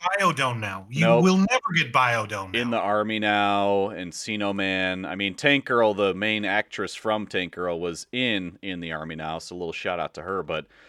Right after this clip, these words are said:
Speaker 2: yeah, you can't go wrong with any Pauly Shore movie. Just really weird. Uh, it was kinda, it was almost like Tom Green. It was like a unique sense of humor. It was almost like a Will Ferrell before Will Ferrell, but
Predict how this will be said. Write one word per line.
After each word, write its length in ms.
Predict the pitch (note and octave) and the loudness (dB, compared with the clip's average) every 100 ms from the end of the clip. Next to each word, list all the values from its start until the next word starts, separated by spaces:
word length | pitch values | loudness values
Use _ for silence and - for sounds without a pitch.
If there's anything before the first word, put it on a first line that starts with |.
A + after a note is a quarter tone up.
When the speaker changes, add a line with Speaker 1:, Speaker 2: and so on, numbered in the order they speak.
| - _ - | -20 _ 0
Speaker 2:
yeah, 220 | G#2 - | 2 2
you 140 | G2+ A2+ | -4 0
can't 240 | D#3 D3 | 2 6
go 80 | C3+ | 6
wrong 320 | A#2+ A#2+ A#2 | 6 4 4
with 200 | G#2+ - | 0 -2
any 260 | A2+ A2 G#2+ | -4 -2 -4
Pauly 300 | A2+ G2+ F2+ | -2 -2 -2
Shore 260 | - F2+ F2+ | -4 -4 -4
movie. 320 | F2 F2 F2 | -6 -6 -6
Just 300 | F2 F#2 - | -8 -12 -14
really 560 | F2 F2 F2+ B2+ B2 A#2+ | -18 -12 -4 -2 0 -2
weird. 540 | G2+ G2+ G2+ G2+ F#2+ - _ _ _ _ - | -2 -2 0 -2 -4 -8 _ _ _ _ 2
Uh, 120 | D3 - D3 | 2 2 -2
it 40 | F#3+ | 0
was 140 | E3+ | 0
kinda, 220 | - B3+ - | 4 2 2
it 140 | D3 E3+ | 2 2
was 140 | E3 | 4
almost 300 | A#3+ D#4 - | 4 2 2
like 340 | B3 F3+ C#3+ - | 4 4 2 -4
Tom 300 | D#3 D3 C#3 | 2 4 4
Green. 220 | C3+ C#3 | 2 2
It 60 | B2 | 0
was 100 | D3 | -2
like 140 | C#3 | -2
a 40 | |
unique 340 | C3 B2 F3 - | 0 0 -2 -2
sense 260 | F3+ D#3 | -4 -4
of 80 | B2+ | -6
humor. 580 | - C3 A#2+ A#2+ A#2 A2+ _ _ | -4 -2 0 0 0 -2 _ _
It 80 | C#3+ | 2
was 100 | F3+ | 4
almost 200 | C#4 - | 4 2
like 100 | G3 | 0
a 60 | |
Will 220 | C#3 D3+ D3+ | 6 8 8
Ferrell 360 | - C#3 C#3 | 4 4 4
before 340 | A#2 - A#2 G#2+ | 2 0 0 0
Will 220 | G2 F#2 | 0 0
Ferrell, 420 | - G2 G2+ G2+ | 0 0 2 0
but 320 | F2+ F#2+ - | 0 -2 -2